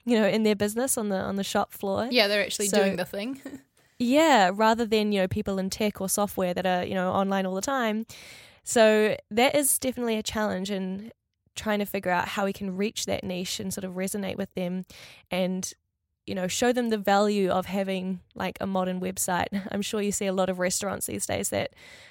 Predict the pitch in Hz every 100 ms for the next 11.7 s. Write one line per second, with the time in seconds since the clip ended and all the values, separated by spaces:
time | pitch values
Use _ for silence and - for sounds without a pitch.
0 | - - 381 349 277 247 233 - 233 208
1 | 202 - 214 190 - - 196 202 208 190
2 | 196 - 196 190 202 190 190 196 196 190
3 | 190 214 233 220 226 233 233 - _ -
4 | 226 208 202 190 202 185 190 196 180 -
5 | 175 202 214 - 233 226 226 226 220 226
6 | 277 240 - 349 - - _ _ _ -
7 | 220 196 - 196 180 - - 262 240 214
8 | 262 226 196 - - 226 226 208 _ _
9 | _ _ _ _ _ - 269 311 320 233
10 | 247 269 285 - 220 208 196 - 220 208
11 | 214 - 226 220 220 185 -